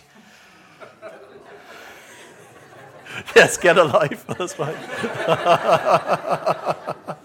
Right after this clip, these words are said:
<laughs> Um, I am going to sort out this dilemma for you once and for all. Good Bible-believing scholars believe that the threefold division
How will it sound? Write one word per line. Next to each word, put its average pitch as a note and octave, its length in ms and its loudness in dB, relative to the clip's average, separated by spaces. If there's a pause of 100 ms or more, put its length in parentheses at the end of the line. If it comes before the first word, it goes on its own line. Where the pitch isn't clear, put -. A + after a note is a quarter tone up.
(920)
<laughs> - 20 -14
Um, D#3+ 420 -4 (440)
I F#3 180 8
am G#3+ 140 0
going F#3+ 240 -2
to F#3 100 -6
sort G#3 340 0
out F3+ 160 -2
this D#3+ 140 -6
dilemma D3+ 600 0 (100)
for D3 220 -4
you C3+ 140 -6
once C3+ 320 -6
and B2+ 160 -8
for B2 200 -10
all. G#2 260 -10 (2000)
Good A3+ 340 4 (400)
Bible-believing D#3+ 1120 -4
scholars C3 600 -4
believe C3 460 -6
that B2+ 180 -10
the C3 80 -10
threefold D3 600 -8
division A#2 560 -10